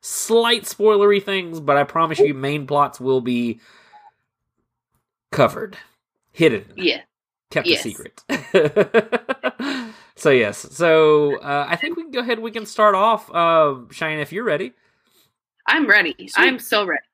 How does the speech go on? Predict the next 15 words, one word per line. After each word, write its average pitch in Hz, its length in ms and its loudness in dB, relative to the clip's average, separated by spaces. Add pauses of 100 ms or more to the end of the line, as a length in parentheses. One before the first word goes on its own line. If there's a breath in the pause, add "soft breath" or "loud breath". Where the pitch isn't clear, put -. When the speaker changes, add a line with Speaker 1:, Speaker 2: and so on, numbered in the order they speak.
(120)
Speaker 1:
So, 190 440 2
uh, 185 480 0 (100)
Cheyenne, 247 340 -4
I'll 185 100 -2
let 208 200 -4
you 190 80 -4
actually 180 240 -6
start. 160 420 -2
So 160 540 2
we're 151 280 -8
gonna 190 140 0
talk 240 200 0
about 160 240 -2
gameplay 120 520 -2
first. - 480 -12